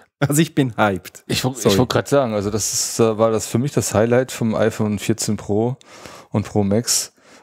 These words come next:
Speaker 2: Danach habe ich schon fast gar nicht mehr aufgepasst. Also das, das war halt genial. Dass jetzt auch das per Software gesteuert wird, dass da irgendwelche Anzeigen drin sind. Schon mega.
Speaker 1: Genau, vielleicht ganz kurz erklären, wenn ein Anruf kommt,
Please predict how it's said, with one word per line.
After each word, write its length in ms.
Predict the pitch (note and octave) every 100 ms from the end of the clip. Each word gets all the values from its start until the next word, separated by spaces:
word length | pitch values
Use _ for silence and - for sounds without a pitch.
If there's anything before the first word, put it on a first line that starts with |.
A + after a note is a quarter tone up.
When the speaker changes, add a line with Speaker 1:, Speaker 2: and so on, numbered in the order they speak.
| _
Speaker 2:
Danach 380 | - A2+ A2 G#2+
habe 120 | A#2+
ich 40 | G#2+
schon 120 | A#2
fast 180 | A2+ -
gar 100 | G#2+
nicht 120 | G2+
mehr 100 | G2+
aufgepasst. 680 | A2 - - F#2+ - - - _ _ _ _ -
Also 120 | F#2+
das, 300 | G2+ - -
das 200 | G#2+ -
war 120 | G2+
halt 180 | G#2 G2+
genial. 520 | G2 F#2+ F#2+ F#2 G2 _ -
Dass 140 | G2+
jetzt 200 | A2+ -
auch 140 | A2 F#2
das 420 | - G2+ - -
per 180 | - G2+
Software 440 | - A#2 - G#2+
gesteuert 460 | G#2 - A2+ G#2+ G#2
wird, 160 | G#2+
dass 120 | G#2 -
da 80 |
irgendwelche 340 | A2 G#2+ G2+ G#2+
Anzeigen 520 | A2+ - G#2+ G#2 G2+
drin 180 | G2+ G2
sind. 340 | G2+ G#2 A2+ _ - - - - - - _ _ _ - -
Schon 220 | - G#2+
mega. 120 | G#2+
Speaker 1:
Genau, 120 | C3+ B2+
vielleicht 200 | C3 -
ganz 200 | C#3+ -
kurz 200 | D3 C#3+
erklären, 520 | C3+ A#2+ C3 D#3+ D3 - - -
wenn 640 | A2+ A#2 A2+ B2 A#2+ A#2+
ein 60 | -
Anruf 480 | B2 C#3+ D#3+ D3
kommt, 640 | - C3 D3 D3 - -